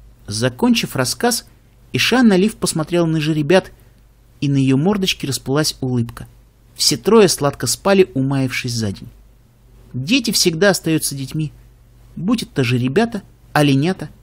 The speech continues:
или кто угодно. Ишана вздохнула.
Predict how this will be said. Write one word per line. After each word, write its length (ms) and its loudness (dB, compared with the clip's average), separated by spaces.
или 160 6
кто 220 -2
угодно. 480 -4
Ишана 360 4
вздохнула. 500 -2